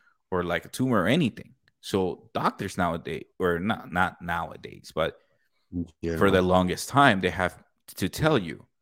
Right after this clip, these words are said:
Speaker 1: "Yo, it might be cancer, it might be this," like, all the possibility within the realm. Basically, they'll give you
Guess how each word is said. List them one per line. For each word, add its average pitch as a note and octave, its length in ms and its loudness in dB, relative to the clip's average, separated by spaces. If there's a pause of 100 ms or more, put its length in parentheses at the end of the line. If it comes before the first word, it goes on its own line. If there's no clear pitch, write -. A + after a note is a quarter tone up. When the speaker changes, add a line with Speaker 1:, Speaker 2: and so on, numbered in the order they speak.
(140)
Speaker 1:
"Yo, G2 380 4
it F2 100 -4
might E2+ 200 -4
be E2 80 -14
cancer, A#2+ 600 4
it E2+ 80 -4
might E2 220 -4
be C#2 100 -12
this," A2+ 400 6 (640)
like, F2 320 2 (100)
all A2 220 6
the A#2+ 80 4
possibility G2 960 0
within F2+ 400 -2
the - 100 -8 (120)
realm. F#2 220 -2 (520)
Basically, B2+ 480 2
they'll G#2 200 6
give A2 300 -2
you G#2+ 300 2